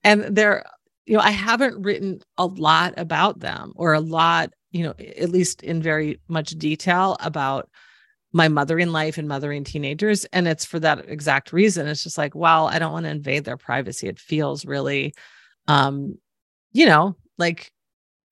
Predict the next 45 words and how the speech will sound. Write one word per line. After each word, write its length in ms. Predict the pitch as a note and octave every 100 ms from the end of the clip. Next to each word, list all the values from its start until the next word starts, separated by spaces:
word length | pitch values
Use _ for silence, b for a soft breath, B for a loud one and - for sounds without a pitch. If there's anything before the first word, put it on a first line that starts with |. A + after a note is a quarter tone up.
| - -
a 80 | F#3+
little 220 | G#3 G#3+
bit 140 | A3+
off 200 | G#3+ G#3
limits, 540 | A#3+ B3+ - - - - b b b
which, 340 | F#3 G#3 - -
which 240 | G#3 G3
is 180 | A#3 - -
hard 320 | - D4+ F#4
for 180 | - F#3+
me 180 | F3 -
as 160 | E3+
a 40 | E3
writer 280 | D#3+ D3+
who 200 | D3 F3+ -
is 180 | F3 E3+
somebody 300 | E3 D#3+ D3
who's 240 | - D#3
very 420 | - D3 C#3+ - _
transparent 640 | - D3+ C#3 - C#3 B2+ -
and 100 | C#3+
vulnerable 360 | C3+ C#3+ -
about, 220 | - - -
vulnerable 540 | D#3 C#3+ D#3 D#3+ D3+ E3
about 200 | D#3 -
my 120 | C#3+
life. 200 | C#3 C3 - B B -
So, 260 | C4 B3 - B -
you 80 |
know, 160 | C4+ A#3+
my 160 | A#3 B3+
solution 460 | - D4 C#4 A#3+
for 180 | - F3+
now 400 | E3 D3+ D#3+ E3+
is, 320 | - E3 -
like, 300 | D#3 - D3+ -
I'm 140 | F3
avoiding 600 | E3+ G3+ G#3+ G3+ F#3 E3
that. 300 | E3+ D#3 F#3
I'm, 160 | F3+ F3
I'm 160 | - F3+
just 160 | F#3 F#3+
writing 220 | F3 E3
about 220 | E3 -
other 400 | E3+ E3 D#3+ -